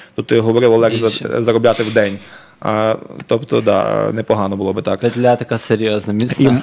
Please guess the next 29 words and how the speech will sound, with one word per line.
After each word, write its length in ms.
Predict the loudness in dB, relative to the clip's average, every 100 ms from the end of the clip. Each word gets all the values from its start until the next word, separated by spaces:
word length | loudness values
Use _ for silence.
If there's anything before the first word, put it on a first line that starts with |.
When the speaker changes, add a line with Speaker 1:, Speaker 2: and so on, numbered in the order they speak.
| -2
Speaker 1:
mortgage 460 | 2 4 4 0 2
loans, 460 | 2 2 -2 -2
е, 180 | 0 0
двісті 520 | -2 -2 0 0 -4
тисяч, 440 | -2 -2 0 -2 -4
е, 40 | -2 -2 -2 -2 -2
але 280 | 0 0
все 160 | 0 -2
ж 80 | -6
таки, 180 | -8 -6
я 80 |
думаю, 220 | -6 -6 -4
зараз 320 | -2 -4 -6
ця 120 | -8
цифра, 560 | -8 -6 -4 -2 -2 0
враховуючи, 500 | -2 0 0 0 -4
що 240 | -4 -4
маркет 460 | -2 -2 -2 -6 -8
пішов 260 | -6 -4
догори, 360 | -2 0 0 0
то 100 | -2
вона 260 | -6 -6 -4
більше, 340 | -4 -4 -6
це 100 | -6
вже, 180 | -4 -4 -6 -18 -20 _
е, 220 | -4 -2 -4
старіша, 460 | -2 -2 -2 -4 -10
старіша 480 | -14 -6 -2 0 -2
статистика. 640 | -4 -4 -6 -8 -10 -12